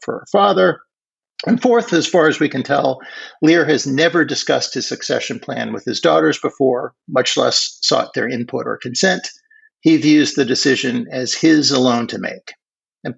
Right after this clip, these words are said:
based on just that much, without seeing the rest of the play, any family business advisor would predict trouble ahead for Lear,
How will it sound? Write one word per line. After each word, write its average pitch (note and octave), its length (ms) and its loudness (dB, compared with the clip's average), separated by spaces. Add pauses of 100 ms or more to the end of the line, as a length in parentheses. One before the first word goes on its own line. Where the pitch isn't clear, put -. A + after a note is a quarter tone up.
based A3 300 0
on D3+ 180 -4
just - 340 0
that - 220 0
much, - 560 -8
without E3+ 360 0
seeing E3+ 260 0
the D3 80 0
rest C#3 260 0
of A#2+ 60 0
the A#2 60 -6
play, - 480 -4 (480)
any G#3+ 220 4
family E3 400 -2
business C3+ 400 -2
advisor C3 800 0 (100)
would C#3 220 -4
predict C#3+ 340 -2
trouble B2+ 360 -2
ahead A2+ 260 -6
for - 160 -6
Lear, - 320 -12